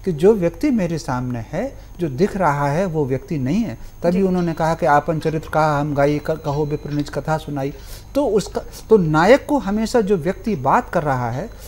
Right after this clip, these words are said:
Speaker 1: उसके पीछे भेद क्या है ये समझ लेना चाहिए। तीसरा, किस व्यक्ति को क्या काम अलाट करें। आप अगर देखें र-, राम जी के पूरे अभियान में हनुमान जी की भूमिका बहुत महत्वपूर्ण है।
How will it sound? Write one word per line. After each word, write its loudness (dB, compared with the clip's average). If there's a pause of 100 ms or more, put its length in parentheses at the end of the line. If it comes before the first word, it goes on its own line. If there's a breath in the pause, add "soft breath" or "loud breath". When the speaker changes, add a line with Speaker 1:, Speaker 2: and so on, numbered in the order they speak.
(120)
Speaker 1:
उसके -4
पीछे -4
भेद -2
क्या 0
है -4
ये -2
समझ -4
लेना -4
चाहिए। -8 (440 loud breath)
तीसरा, 2 (400 loud breath)
किस 2
व्यक्ति -4
को -2
क्या -4
काम -2
अलाट -6
करें। -10 (420 loud breath)
आप 2
अगर 0
देखें -4 (440 loud breath)
र-, -6
राम 2
जी -2
के -2
पूरे 0
अभियान 0
में -4 (280 loud breath)
हनुमान 2
जी 0
की -2
भूमिका -2
बहुत -6
महत्वपूर्ण -8
है। -12